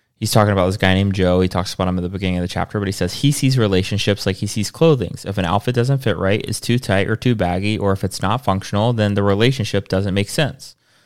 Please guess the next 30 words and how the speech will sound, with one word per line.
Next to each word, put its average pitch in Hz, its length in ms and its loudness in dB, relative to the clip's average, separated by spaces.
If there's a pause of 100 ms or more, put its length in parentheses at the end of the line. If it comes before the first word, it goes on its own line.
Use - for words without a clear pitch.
(140)
First 135 320 2
and 160 100 2
foremost, 107 400 2
when 104 80 0
it 92 100 -2
comes 117 220 -2
to - 60 -14
connecting 104 420 -2
with 104 140 0
someone, 90 340 -2
you 95 100 0
should 92 200 -4
want 95 360 0
to 104 100 -6
be 95 140 -4
connected 92 460 -4
to 90 100 -8
them." - 300 -12 (720)
And 131 120 -2
so 135 100 6
I 120 80 8
think 147 180 2
that's 131 240 4
a 123 60 2
really 110 200 4
important 92 360 -2
thing, 175 180 2
where 95 140 0
it's 90 140 -4
like, 87 200 -4